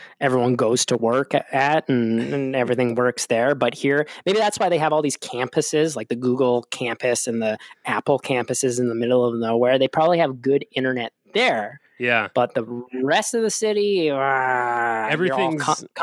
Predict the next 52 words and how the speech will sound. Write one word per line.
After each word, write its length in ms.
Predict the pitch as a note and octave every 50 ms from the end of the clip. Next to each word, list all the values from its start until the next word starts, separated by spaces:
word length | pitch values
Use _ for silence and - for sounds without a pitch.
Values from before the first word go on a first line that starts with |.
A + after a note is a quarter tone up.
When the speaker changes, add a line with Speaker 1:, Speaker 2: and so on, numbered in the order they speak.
| D#3+ D#3 D3+ C#3
Speaker 1:
Comcast, 440 | - C3 A2+ G#2 - - - - -
Speaker 2:
Yeah, 220 | C#3+ C#3+ C3 A#2
everything, 300 | A#2+ B2+ D3 D#3 D#3 D3+
Speaker 1:
Time 140 | D3 D#3 D3
Warner. 380 | C3+ C3+ C3+ C3 A#2+ A#2+ A2+ B2
Speaker 2:
everything 560 | C3+ D3 D3+ F3 E3 - F3 F3 E3+ E3 D#3
that's 220 | D3 C#3 B2+ A#2
good 340 | A2 G#2 B2+ B2+ C3 B2+ B2
is 140 | A#2 A2 A#2
on 160 | A#2+ A#2+ A#2+
that 160 | A#2+ A#2 A2+
hill 240 | A2 G#2 B2 A#2+ A#2
where 120 | A#2 A#2 G#2+
the 120 | A2 G#2+
celebrities, 920 | - - - A#2 A2+ A2+ A#2 A#2 B2 A#2+ A2 A2+ A2 G#2+ G#2+ G#2 G2 A#2
uh, 360 | - - A2 G#2+ G2+ G2+ G2 G2
live, 340 | G#2 G#2 G#2 G#2 G2+ G2+
and 200 | G#2+ G#2+ G#2+ G#2+
you 60 | G#2+ G#2
said 200 | - - A2 G#2+
there's 200 | A2 G#2+ F#2+ G#2
no 160 | G#2+ G#2+ -
transit 640 | - - - - A2+ G#2+ G#2+ A2 A2 G#2 G2+ F#2+ -
that 100 | F#2+ F#2+ F2+
goes 220 | F#2+ F#2 F#2+ F#2 -
there. 300 | G2+ F#2 F2 E2+ E2+ - -
Speaker 1:
Yeah, 260 | F#3+ F3+ A#3+ A3 D#3+ C#3+
exactly. 600 | C#3+ D3+ D3 F3 E3 E3+ E3+ - - - A#3+ -
Speaker 2:
<laughs> 40 | -
Speaker 1:
Up 180 | - D#3+ -
on 100 | F#3+ F#3
the 60 | F3+
hill, 220 | D#3 E3 E3+ C3+ - - - D3 C#3
where 120 | D#3+ E3 E3+
all 120 | F3 F#3+
the 100 | G3+ F3+
zombies 580 | D#3 C#3+ D#3 D3 D3 E3 F#3+ F3 D3+ D#3 D#3+ D#3+
can't 360 | - - D3+ C#3+ D3 D#3+ - - - -
attack. 520 | D#3+ D3 - - F3 E3+ C#3+ B2+ C3 C#3+ - A3 - C4 - - - -
Speaker 2:
<laughs> 380 | - - - - - _ - -
Speaker 1:
That's, 300 | F3 E3+ F3 - - - - - - C#3 D#3+ E3 - - -
that's 180 | F3 F3+ F#3
where 100 | E4 F4+
all 140 | G3 F#3 G3
the 80 | F#3+ F3
good 240 | D#3+ D#3+ E3+ E3+ -
stuff 380 | - - - C#3+ C#3 - -
is. 260 | C#3 B2+ C3 C#3+ E3 G3+
All 160 | D3+ D3 D#3+
the 160 | E3 D#3+ D#3
internet, 460 | D#3+ D#3+ E3 D3 C#3+ C#3+ C#3 C3+ -
the, 420 | D#3+ D3+ D3 D3 D3 E3 F3 E3